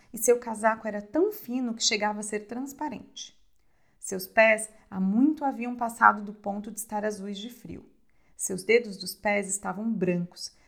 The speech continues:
assim como os dedos das mãos e a ponta do nariz. Ela perambulava pelas ruas, implorando a desconhecidos que comprassem fósforos dela. Mas ninguém parava e ninguém prestava a mínima atenção a ela. Por isso,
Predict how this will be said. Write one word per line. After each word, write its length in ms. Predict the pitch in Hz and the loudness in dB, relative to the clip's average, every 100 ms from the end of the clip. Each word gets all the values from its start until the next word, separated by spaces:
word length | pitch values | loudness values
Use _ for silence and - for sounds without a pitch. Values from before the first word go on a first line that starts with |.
| - | -6
assim 280 | 185 269 277 | -2 0 0
como 180 | 294 | -2
os 100 | 285 | -4
dedos 300 | 233 247 226 | -4 -4 -4
das 260 | 214 220 214 | -4 -4 -2
mãos 460 | 185 180 233 - - - | -2 -2 -4 -8 -16 -4
e 80 | 302 | -4
a 60 | |
ponta 300 | 302 240 240 | -2 -4 -4
do 100 | 226 | -6
nariz. 560 | 240 262 220 - - - _ _ _ _ _ _ | -2 -2 -2 -4 -4 -4 _ _ _ _ _ _
Ela 200 | 190 190 | -4 -2
perambulava 760 | 190 190 185 185 185 190 262 294 | 0 0 0 -2 6 8 8 4
pelas 320 | 285 285 277 | -2 -4 -6
ruas, 420 | - 214 233 226 - _ - | -8 -4 -4 -6 -14 _ -4
implorando 640 | 302 - 320 311 240 254 | -4 -2 0 6 6 4
a 40 | 247 | -4
desconhecidos 800 | - - 226 220 - 196 196 | -6 -6 -6 -2 -2 -2 -2
que 140 | - 220 | -2 -4
comprassem 580 | 226 233 220 185 214 214 | -8 0 4 4 2 -6
fósforos 540 | - 170 - 185 208 | -2 -2 -4 -6 -4
dela. 320 | 185 - - - _ _ _ _ _ | -4 -4 -12 -20 _ _ _ _ _
Mas 200 | 185 190 | -2 -2
ninguém 320 | 214 208 208 240 | -2 -6 -6 -2
parava 580 | 285 233 196 196 214 - - - | 4 6 6 4 -10 -14 -20 -4
e 80 | 285 | 0
ninguém 280 | 277 220 | 0 -2
prestava 440 | 214 220 - 190 214 | -6 -6 8 8 8
a 40 | |
mínima 300 | 208 190 185 | -4 -4 -4
atenção 460 | 185 208 208 180 175 | -6 -8 -8 -4 -4
a 80 | 214 | -4
ela. 280 | - 208 _ _ _ _ _ _ - | -8 -18 _ _ _ _ _ _ -14
Por 160 | 180 | -8
isso, 420 | 214 233 - 196 | -6 -2 -2 -4